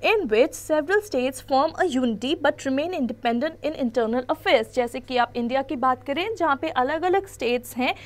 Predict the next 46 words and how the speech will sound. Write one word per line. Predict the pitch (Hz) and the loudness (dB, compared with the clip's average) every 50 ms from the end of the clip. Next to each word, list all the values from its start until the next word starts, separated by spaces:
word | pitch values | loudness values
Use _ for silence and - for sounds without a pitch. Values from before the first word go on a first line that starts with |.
| - - - - - | -20 -18 -8 -2 0
ये | 277 | 0
दो, | 269 240 277 262 - | 2 2 2 0 2
ये | 269 294 311 | 2 0 2
सारे | 294 - 311 285 302 349 392 | 4 6 8 8 8 6 2
स्टेट्स | 392 - 339 330 339 339 - | -2 -2 -2 -2 -2 -2 -4
मिलके | 302 294 294 - 330 | -6 -6 -6 -6 -4
एक | - - 294 294 - | -4 -4 -4 -2 -2
यूनाइटेड | 277 269 262 254 240 247 - 269 | 0 2 2 2 2 2 -2 -6
फॉर्म | - - 269 254 254 254 | -4 -2 0 0 2 2
बनाते | 247 240 233 220 220 - 262 254 | 2 0 0 0 -2 -2 -4 -2
हैं, | 262 254 254 269 | -2 0 0 -2
एक | 285 277 - - - - | -2 -4 -8 -12 -10 -6
यूनिटी | 233 247 247 254 277 294 349 359 | -2 0 0 0 0 0 -2 -2
बनाते | 370 349 294 240 220 226 - 233 | -2 0 0 0 0 0 -2 -2
हैं, | 262 330 415 | 0 0 -2
मगर | 392 359 320 262 330 415 440 - - - - - - | 0 0 0 0 0 -2 -2 -4 -10 -18 -18 -14 -8
इनकी | - 269 277 254 339 | -4 -4 -2 -2 -2
सरकार | 330 - 294 247 240 - 254 262 294 311 | -2 0 -2 -2 0 2 4 4 4 4
अलग | 285 247 240 233 | 4 2 2 0
होती | 233 247 240 - 320 | 0 0 -2 0 0
है, | 349 415 453 | 0 0 0
तो | 440 508 | 0 -2
फंक्शनिंग | - - - 294 269 277 - - 311 311 311 | -2 0 0 0 0 0 -4 -6 -8 -6 -4
में | 285 269 311 349 330 262 | -4 -4 -4 -6 -4 -2
भी | 294 349 | -2 -2
कहीं-कहीं | 403 - - 349 302 285 294 277 330 339 403 | -2 -2 -2 -2 -2 0 -2 -2 -2 -2 -2
इंडिपेंडेंस | - 277 269 233 262 - 254 233 226 226 302 339 - - 453 | 0 0 -2 -2 -2 -2 0 0 0 0 -2 -2 0 4 6
है। | 403 277 - - - - - - - - - - | 6 6 6 2 -6 -20 -20 -20 -20 -20 -12 -6
So | - 320 | -4 2
that | 254 311 302 320 | 6 8 8 8
is | 320 427 415 370 | 8 4 4 6
what | 370 349 359 | 6 6 6
is | 427 427 - - 370 | 4 0 -2 0 -2
federalism। | 349 311 349 330 262 226 226 220 220 220 | 0 0 0 2 2 2 2 0 -2 -2
और | - 254 269 | 0 -2 0
फेडरलिज्म | 262 - 302 269 254 339 339 330 339 302 339 349 | 2 2 0 2 2 0 0 0 0 0 -2 -4
में | 349 339 339 359 370 349 | -2 -2 0 0 0 -2
यहाँ | 330 285 285 285 277 277 | -4 -4 -2 -2 -2 -2
पे | 302 311 320 - - - - - - - | -2 -4 -4 -6 -10 -16 -20 -18 -10 2
बात | 214 240 254 262 285 - - | 6 8 8 8 6 2 0
करी | 320 302 311 294 | -2 -2 0 4
जा | 277 302 285 277 | 8 10 10 10
रही | 285 285 294 302 302 | 8 6 2 2 -2
है | 277 269 311 302 | -2 -2 -4 -4
स्टेट | - - 262 233 262 254 277 | -2 0 0 0 0 2 0
लेवल | 269 262 262 285 277 | 0 2 2 2 0